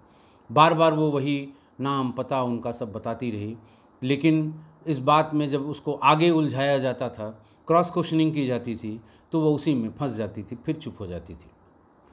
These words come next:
थोड़ा सा महिला कर्मचारियों ने जब अच्छी पूछताछ शुरू की, तो उसने, उसने फिर बताना शुरू किया। उसने कहा, "दीनदयाल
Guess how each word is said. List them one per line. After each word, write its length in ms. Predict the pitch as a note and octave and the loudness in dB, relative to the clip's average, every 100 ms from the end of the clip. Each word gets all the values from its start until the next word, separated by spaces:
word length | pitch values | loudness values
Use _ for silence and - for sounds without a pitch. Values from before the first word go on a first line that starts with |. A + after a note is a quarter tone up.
| _ _ _ - | _ _ _ 2
थोड़ा 220 | D#3 D#3 | 6 6
सा 360 | D3+ D3 C#3+ C#3 | 4 0 -2 -4
महिला 320 | B2 C3 C3 | -6 -4 -2
कर्मचारियों 600 | C3 B2 A#2 B2 A#2 A2+ | -4 -6 -8 -6 -6 -6
ने 140 | A2 A2 | -6 -8
जब 180 | G#2 G#2 C#3 | -10 -12 -12
अच्छी 360 | - - E3 | -12 -10 -8
पूछताछ 500 | - A#2 G#2+ - G#2 | -8 -10 -10 -10 -12
शुरू 240 | - A#2 A2 | -8 -8 -8
की, 280 | F#2+ F#2 - - - _ _ | -10 -14 -16 -20 -20 _ _
तो 100 | C#3+ | -2
उसने, 480 | C#3+ D3+ C#3+ B2+ B2 - _ _ _ _ _ C#3+ | 0 0 0 0 -4 -12 _ _ _ _ _ -8
उसने 260 | C#3 C3+ | -2 -2
फिर 180 | A2 A2+ | -2 -4
बताना 460 | A#2 B2 C#3 G2 G#2+ | -4 -2 -2 -2 -6
शुरू 240 | - A#2 | -6 -6
किया। 240 | - E2+ - - _ - _ _ - | -6 -12 -16 -20 _ -20 _ _ -6
उसने 240 | F3 F#3+ | -2 2
कहा, 220 | F#3 E3 E3+ | 2 2 2
"दीनदयाल 720 | D3 E3+ E3 D#3+ C#3 C#3+ | 4 4 6 6 4 0